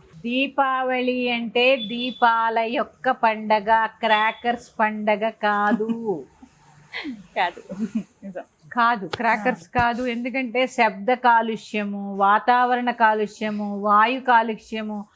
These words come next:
Speaker 1: దాని నుంచి వచ్చే ఆ కార్బన్ డయాక్సైడ్ పీల్చడము, కొందరికి కా-, కాలిపోవడము, అంటే ప్రకృతి విరుద్ధమైన చర్యలు తీస్-, చేస్తూ ఉంటే ప్రకృతి కూడా మరి కోపం తెచ్చుకుంటూ ఉంటుంది.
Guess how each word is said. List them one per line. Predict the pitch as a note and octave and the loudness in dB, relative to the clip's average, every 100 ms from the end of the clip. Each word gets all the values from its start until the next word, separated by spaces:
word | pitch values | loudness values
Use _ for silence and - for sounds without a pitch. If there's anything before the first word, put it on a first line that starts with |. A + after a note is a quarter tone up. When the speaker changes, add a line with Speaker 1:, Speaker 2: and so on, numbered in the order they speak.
| - - - - - | -20 -20 -20 -20 -4
Speaker 1:
దాని | F#3+ A3 A#3 A#3 A#3 | 2 4 4 -2 -4
నుంచి | C4+ C#4 | -4 -4
వచ్చే | C#4 C4 C4 - B3+ | 0 0 0 0 0
ఆ | A#3 | 0
కార్బన్ | - A3+ G#3 A3+ A#3+ B3+ | 0 2 2 2 0 0
డయాక్సైడ్ | A#3+ A#3+ A#3 - - G3+ _ _ - G#3+ G3+ G3 | 2 2 0 -6 -18 -20 _ _ -2 0 0 -4
పీల్చడము, | A3+ A3+ A#3+ - A#3 A3 G#3+ G#3 G3+ | -8 -6 -6 -2 -2 -2 -6 -10 -8
కొందరికి | G#3 G#3 G3+ G3 F#3+ | -6 -4 -6 -6 -2
కా-, | G3 F#3 F3+ - | 2 4 4 2
కాలిపోవడము, | A#3 A3+ C#4+ C#4+ C4 A#3+ A3+ G#3+ G#3 _ - - - | 2 2 0 0 0 0 -4 -10 -14 _ -20 -20 -12
అంటే | A#3 C#4 C#4 D4 | 0 2 2 0
ప్రకృతి | - C4+ C4 D#4 D4+ | -2 -2 -2 -4 -4
విరుద్ధమైన | D#4 D4 A3 D4 C4+ C4+ | -4 -4 -4 -2 0 -2
చర్యలు | C4+ A#3 C4 C4+ | -2 -2 -2 -4
తీస్-, | A#3+ B3+ - - _ - G3 F#3+ | -4 -8 -10 -18 _ -16 -12 -4
చేస్తూ | B3+ B3+ C4+ | -2 -2 -6
ఉంటే | B3+ B3+ | -6 -6
ప్రకృతి | D#4+ A#3+ - A#3 A#3+ | -4 -4 -4 -8 -6
కూడా | A#3+ C#4 | -4 -4
మరి | C#4+ B3 A3 F#3+ | -2 -2 -4 -6
కోపం | G3 G3 A3+ | -8 -6 -8
తెచ్చుకుంటూ | A3 G#3+ - A3 G#3 | -8 -10 -12 -14 -10
ఉంటుంది. | G3+ G3 G#3 G#3+ D#4+ | -10 -10 -10 -8 -10